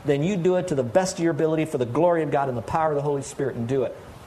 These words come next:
But at the same time, don't immediately jump off into some other type of career path without thinking that, "Could God be calling me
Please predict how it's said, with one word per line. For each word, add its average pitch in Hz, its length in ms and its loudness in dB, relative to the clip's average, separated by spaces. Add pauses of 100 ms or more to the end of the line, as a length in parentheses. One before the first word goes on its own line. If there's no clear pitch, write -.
(100)
But 147 100 4
at 143 80 -4
the 143 80 -4
same 214 320 0
time, 151 240 -2
don't 175 200 2
immediately 202 500 0
jump 160 280 -2
off 185 280 0
into 196 280 0
some 220 440 -4
other 208 280 0
type 165 300 -4
of 147 80 -6
career 160 320 -2
path 135 340 -6 (200)
without 147 400 0
thinking 202 320 0
that, 131 180 -2
"Could 185 260 2
God 147 340 0
be 147 160 2
calling 135 500 0
me 127 220 -2